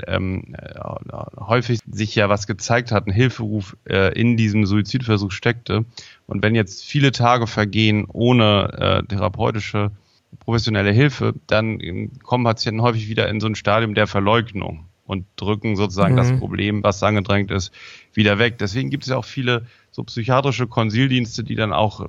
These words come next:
Speaker 1: schnell Patienten auf Intensivstationen oder so in, in Allgemeinkrankenhäusern besuchen und da, ja, versuchen, einen ersten Kontakt aufzubauen. Und, äh, das ist sehr sinnvoll und hat häufig eine gute Prognose.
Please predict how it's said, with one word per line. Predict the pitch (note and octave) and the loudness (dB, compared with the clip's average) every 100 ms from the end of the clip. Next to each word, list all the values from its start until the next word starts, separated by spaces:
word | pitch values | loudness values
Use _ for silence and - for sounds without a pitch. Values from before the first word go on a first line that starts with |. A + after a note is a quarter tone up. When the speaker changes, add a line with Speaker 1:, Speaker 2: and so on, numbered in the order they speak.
| - | -10
Speaker 1:
schnell | - - G#2+ A2+ G#2+ - - | -8 0 2 4 2 -2 -6
Patienten | G2 G2 G#2+ G2+ | -6 -2 -2 0
auf | F#2 | 0
Intensivstationen | G2 G2 G2 B2 - G#2+ F2 - G#2 G2+ G2 | 2 2 2 0 2 0 2 0 2 2 0
oder | F2+ G2 F#2 | 2 2 2
so | F#2 F#2 | 2 2
in, | - F#2 | 0 -2
in | E2 D#2 - - | -2 -4 -4 -2
Allgemeinkrankenhäusern | - G2+ G#2 A2 - F#2 G2 F#2+ G2 F#2 F#2 F#2 - - - _ _ | -2 0 2 2 0 -4 0 2 2 0 -2 -4 -14 -20 -20 _ _
besuchen | - G2 A2+ A#2+ A#2+ | -4 0 2 2 2
und | - G2+ | 0 2
da, | F#2 G2+ F#2+ - - E2 D2+ - F2+ | 2 4 2 -4 -10 -10 -8 -8 -6
ja, | F2 B2+ | 0 2
versuchen, | B2+ A#2 A2+ B2 | 2 -2 0 0
einen | A2+ | 0
ersten | G#2+ G#2+ A#2+ | -2 -2 -2
Kontakt | A2 G#2 C#3 - | -2 -2 -6 -4
aufzubauen. | E2+ - - - G2 G#2 - - _ _ _ | -8 -8 -8 -4 -4 -4 -10 -20 _ _ _
Und, | G#2 G2 G2 E2+ | 0 0 -2 -4
äh, | F2 | 2
das | G2+ A2 | 2 0
ist | A2 - | -8 -2
sehr | G#2+ A2 G#2+ E2 E2+ | 2 4 4 2 -2
sinnvoll | G2 B2+ C#3+ - A2 | 2 2 2 2 2
und | G#2+ G2 | 2 0
hat | G#2+ G#2 | -2 0
häufig | A2+ G#2+ A2+ - - _ | 0 0 -2 -6 -14 _
eine | G#2 G#2 A#2 A2 | -16 -12 -8 -6
gute | A#2 A#2+ | -4 -2
Prognose. | B2 A2+ B2 F2+ D#2+ | -4 0 0 0 -2